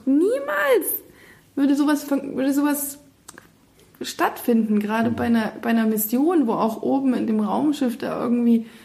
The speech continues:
Speaker 1: wie viel waren da? Zweitausend Embryos oder so, die die wirklich mit, mit ihrem Leben beschützen sollen, gehen sie dann einfach ohne jegliche Schutzkleidung oder so auf diesen Planeten. Das ist einfach auch nur so ein Beispiel, dass diese, diese Dummheit in diesem Film einfach sehr präsent war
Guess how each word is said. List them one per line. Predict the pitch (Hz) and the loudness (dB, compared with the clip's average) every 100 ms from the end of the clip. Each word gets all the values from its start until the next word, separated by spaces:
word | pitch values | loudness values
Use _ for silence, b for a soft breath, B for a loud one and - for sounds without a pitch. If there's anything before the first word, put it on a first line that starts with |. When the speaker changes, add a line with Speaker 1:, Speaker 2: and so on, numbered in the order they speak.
| B 233 | B 2
Speaker 1:
wie | |
viel | 254 254 | 2 2
waren | 247 247 | 0 0
da? | 240 | -2
Zweitausend | 233 - 220 226 240 233 226 | -4 -2 -2 0 0 0 0
Embryos | - 277 302 262 247 247 233 | 0 0 2 0 0 0 0
oder | 220 214 214 | 0 0 2
so, | 214 220 220 B - | 2 0 -2 B 0
die | 226 | 4
die | 233 | 4
wirklich | 233 240 220 | 4 2 2
mit, | 226 214 - | 2 0 -2
mit | 214 | -2
ihrem | 208 220 | 2 4
Leben | 214 240 247 | 4 4 4
beschützen | 226 - 285 - 233 | 2 2 -4 -2 0
sollen, | 214 214 214 214 B B B - | 0 0 -2 -6 B B B -2
gehen | 233 | 0
sie | 220 | 2
dann | 208 | 0
einfach | 160 214 220 | 0 0 0
ohne | - 233 226 220 202 - | 0 4 4 4 0 -2
jegliche | 226 220 214 208 | 0 0 0 -2
Schutzkleidung | 190 233 226 - 208 202 208 208 | -2 -2 -2 -4 -4 -2 0 0
oder | 208 208 | 0 -2
so | 214 | -4
auf | 208 | -6
diesen | 208 202 | -6 -6
Planeten. | 202 208 262 269 | -4 0 0 0
Das | 180 233 | 0 -2
ist | 247 | 0
einfach | 247 262 269 | 0 0 2
auch | 226 | 4
nur | 233 220 | 4 2
so | |
ein | - 165 233 | -4 0 2
Beispiel, | 220 160 254 - 226 220 220 B B B B B B _ | 2 0 -2 -2 0 0 0 B B B B B B _
dass | - 214 - - - - | -2 -2 -2 -10 -10 -2
diese, | 220 220 | 0 0
diese | 202 208 208 | -2 -2 -2
Dummheit | 202 233 302 320 226 185 185 | -2 2 4 4 2 0 0
in | 196 214 | 2 2
diesem | 208 202 | 2 -2
Film | - 226 226 180 | 0 2 2 0
einfach | 196 | -4
sehr | 185 202 | -2 -2
präsent | 208 - - 196 208 208 | -2 -6 -2 2 2 2
war | - 180 190 | -2 -2 -2